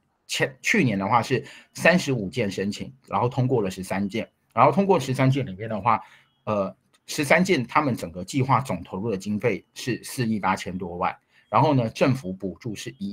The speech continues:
亿八千多万这样子的一个比例。那其实一百零二年其实算是能源科专刚出来的一个新年度，所以，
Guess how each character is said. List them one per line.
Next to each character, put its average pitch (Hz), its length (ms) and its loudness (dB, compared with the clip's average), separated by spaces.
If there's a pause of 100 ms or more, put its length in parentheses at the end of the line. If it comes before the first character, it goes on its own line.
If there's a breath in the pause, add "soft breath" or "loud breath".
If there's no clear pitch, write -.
亿 104 60 -4
八 92 160 0
千 92 240 -10
多 87 180 -8
万 92 180 -2 (100)
这 - 100 -4
样 101 160 0
子 92 100 -10
的 78 80 -12
一 76 120 -14
个 85 160 -10
比 - 240 -16
例。 95 160 -8 (340 loud breath)
那 214 240 6 (240)
其 208 240 0
实 156 420 0 (340)
一 226 80 0
百 110 180 6
零 202 160 -2
二 139 100 6
年 107 140 0
其 107 120 -6
实 101 60 -4
算 123 160 2
是 135 100 -2
能 101 160 0
源 104 160 -4
科 107 220 -6
专 107 240 -2
刚 135 240 6
出 127 240 0
来 90 160 0
的 92 100 -6
一 80 140 -6
个 98 140 -2
新 117 260 0
年 87 260 -4
度， 92 160 -6
所 139 160 0
以， 135 140 2